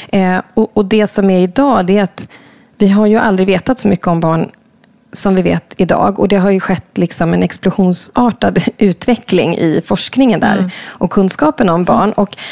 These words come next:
Speaker 2: det ställer nya krav på föräldraskapet. Vi är ju, ja, men vi är en annan generation föräldrar, liksom. Eh, och på ett sätt kan man ju se det som att det aldrig varit lättare att vara förälder för att vi har så mycket information.
Speaker 1: Mm.
Speaker 2: Eh,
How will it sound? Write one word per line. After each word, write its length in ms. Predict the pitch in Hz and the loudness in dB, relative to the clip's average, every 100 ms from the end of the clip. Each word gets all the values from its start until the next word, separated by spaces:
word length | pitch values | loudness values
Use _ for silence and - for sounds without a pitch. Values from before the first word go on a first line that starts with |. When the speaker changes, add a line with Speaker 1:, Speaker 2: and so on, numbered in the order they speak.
| - | -4
Speaker 2:
det 120 | 233 | 0
ställer 360 | 247 285 359 359 | 2 2 2 2
nya 240 | 208 175 | 2 2
krav 380 | 175 170 170 165 | 0 0 0 -2
på 180 | - 160 | -2 -2
föräldraskapet. 1040 | 170 - 180 175 - 285 - - - - 214 | -2 -2 0 -2 0 -2 -2 -4 -4 -4 0
Vi 200 | 226 240 | 2 2
är 280 | 240 262 262 | 2 2 2
ju, 340 | 196 190 190 - - - - _ _ _ _ _ | 2 2 0 -4 -16 -20 -20 _ _ _ _ _
ja, 80 | - | 0
men 140 | 269 240 | 2 4
vi 80 | |
är 200 | 240 320 | 2 2
en 120 | 247 202 | 2 2
annan 220 | 190 190 | 2 2
generation 640 | 208 214 196 - 208 196 | 2 2 0 0 2 2
föräldrar, 580 | - 247 269 240 185 180 | 0 0 2 2 2 2
liksom. 480 | 196 - 180 170 190 | 0 0 0 0 0
Eh, 240 | 196 185 185 | 0 0 0
och 300 | - 190 - | -2 -4 -4
på 100 | - | 0
ett 200 | 285 - | 0 0
sätt 160 | - - | -6 -2
kan 140 | 190 | 0
man 80 | 185 | 0
ju 40 | |
se 200 | 180 170 | 0 0
det 80 | 165 | 0
som 220 | - 170 | 0 0
att 120 | 170 | 0
det 100 | - | 0
aldrig 240 | 190 175 165 | 0 0 0
varit 300 | 170 - - - - | -2 -4 -12 -16 -4
lättare 360 | 202 185 262 | -2 0 0
att 40 | 269 | 0
vara 100 | 180 | 0
förälder 360 | - 127 156 | 0 0 0
för 120 | 185 190 | -2 -2
att 120 | - | 0
vi 40 | |
har 100 | 175 | 0
så 140 | 170 175 | 0 0
mycket 220 | 180 - | 0 0
information. 640 | 180 185 180 - - 220 | -2 0 0 0 2 2
Speaker 1:
Mm. 180 | 247 185 - _ _ _ _ - 202 185 | 0 -4 -12 _ _ _ _ -2 0 2
Speaker 2:
Eh, 60 | 185 | 0